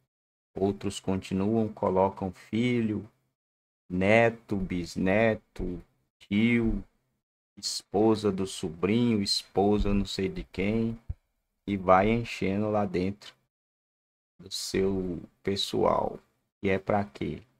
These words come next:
Pra quando ele precisar de algo, ó, eu que te coloquei aí, não esqueça, hein? Não esquece, hein? Ó, preciso de um favor assim, assim, assim, que você tem que mexer um pauzinho aí dentro. Mas isso aí,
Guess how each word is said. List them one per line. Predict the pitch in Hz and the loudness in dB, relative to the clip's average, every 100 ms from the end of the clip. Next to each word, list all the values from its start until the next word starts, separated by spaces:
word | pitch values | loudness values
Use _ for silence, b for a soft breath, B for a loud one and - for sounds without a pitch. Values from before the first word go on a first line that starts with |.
| - | -14
Pra | 85 | -12
quando | - 90 92 | -8 -4 -2
ele | 90 87 - | -2 -4 -6
precisar | - - - - - 113 107 95 98 | -4 -4 -4 -8 -6 -2 0 0 -2
de | 98 95 | -4 -2
algo, | 87 90 98 101 - | -2 -2 -4 -8 -2
ó, | 90 87 82 | 0 0 -2
eu | 87 | -6
que | - | -10
te | - | -16
coloquei | - 117 120 - 127 | -8 -6 -4 -4 -2
aí, | 131 117 107 | -2 -2 -2
não | 110 | -4
esqueça, | - - 101 104 - | -6 -4 -4 -4 -6
hein? | 113 - _ _ _ _ _ _ _ _ _ - | -8 -10 _ _ _ _ _ _ _ _ _ -8
Não | 95 | -4
esquece, | 113 120 - 117 113 110 120 | -2 -4 0 4 4 2 0
hein? | 117 110 | 2 2
Ó, | 101 104 | 4 4
preciso | 104 104 - 107 110 | 2 -4 -4 -4 -2
de | 104 | 0
um | 113 | -2
favor | 113 110 92 107 104 | 2 2 2 0 0
assim, | - - 123 | 0 -2 -2
assim, | 117 - 120 | -4 -6 -6
assim, | 110 - 110 110 | -4 -6 -4 -6
que | - 113 | -4 -6
você | 113 - | -4 -8
tem | - 113 | -4 -4
que | 113 | 0
mexer | 113 110 117 | 0 0 -2
um | 113 | -2
pauzinho | - 117 107 110 113 | 4 4 4 0 0
aí | 113 | 0
dentro. | 101 101 104 B B B _ | 0 -2 -4 B B B _
Mas | - 151 151 | -6 -4 -2
isso | 170 - | -4 0
aí, | 175 156 165 | 2 4 2